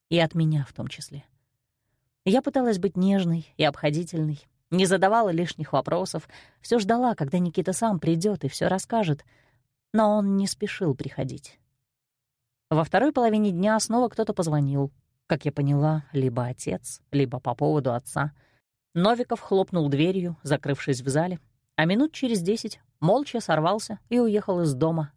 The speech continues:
ничего не сказав. Я испугалась, решила, что приключилась беда. Отца в больницу забрали или ещё что-то. Другой бы поделился, только Никита изначально отличался ото всех.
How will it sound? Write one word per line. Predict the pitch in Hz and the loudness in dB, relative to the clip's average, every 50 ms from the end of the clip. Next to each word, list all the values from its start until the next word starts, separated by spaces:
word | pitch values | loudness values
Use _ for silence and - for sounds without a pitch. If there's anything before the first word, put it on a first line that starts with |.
| _ | _
ничего | 151 147 135 - - 135 127 131 | 0 0 0 0 -2 -4 -4 -4
не | 131 127 | -4 -6
сказав. | - - - 131 127 127 120 120 - - _ _ _ _ _ _ _ _ _ _ _ _ _ _ _ _ _ | -6 -6 -6 -6 -6 -6 -8 -10 -14 -20 _ _ _ _ _ _ _ _ _ _ _ _ _ _ _ _ _
Я | _ 147 165 196 233 | _ 0 2 2 2
испугалась, | 240 - - - 220 220 220 190 143 127 - - _ _ _ | 0 -2 -4 -4 -2 0 0 0 0 -2 -4 -10 _ _ _
решила, | 160 151 151 - - 180 175 165 | 0 0 0 -2 -4 -2 -2 -2
что | 151 - - 147 | -2 -2 -4 -2
приключилась | - 160 160 - 170 160 - - 170 165 156 147 | 0 -2 0 0 0 0 0 0 0 2 2 0
беда. | 151 185 170 165 131 - - _ _ _ _ _ _ _ _ _ | 0 0 0 0 -2 -2 -8 _ _ _ _ _ _ _ _ _
Отца | - 147 139 - - - 143 156 180 | -2 -2 -2 -4 -2 2 2 2 2
в | 160 | 2
больницу | 147 156 160 160 160 165 170 165 - - 160 | 2 0 2 2 2 0 0 -2 -2 -2 0
забрали | 147 147 151 143 156 165 160 151 139 | 2 2 2 2 2 2 2 2 2
или | 135 131 135 135 | 0 0 0 0
ещё | 131 - - - 185 | 0 -2 -2 -4 -4
что-то. | 160 - - 147 135 - 135 139 - - _ _ _ _ _ _ _ _ _ _ - | -4 -4 -4 -4 -2 -2 -4 -6 -6 -14 _ _ _ _ _ _ _ _ _ _ -4
Другой | 143 185 196 196 214 285 285 226 | 0 2 2 4 4 4 4 2
бы | 226 - | 0 -4
поделился, | - 233 208 202 226 214 208 190 151 139 - - - 139 - - _ _ _ _ _ _ | -4 -4 -2 -2 0 0 2 2 2 0 -2 -4 -8 -8 -10 -12 _ _ _ _ _ _
только | - 170 147 - 156 | 0 0 2 2 2
Никита | 156 151 143 175 151 - 156 | 2 2 0 -2 0 2 2
изначально | 147 147 156 156 - - 175 151 135 131 | 2 2 0 -2 0 0 0 0 0 0
отличался | 127 - 135 131 - - 151 127 123 - - 120 | -2 -2 -2 -4 -2 -2 -2 -2 -2 -2 -6 -6
ото | 131 - 135 131 | -4 -4 -4 -6
всех. | - - - 113 - - - - | -6 -6 -8 -8 -10 -10 -18 -20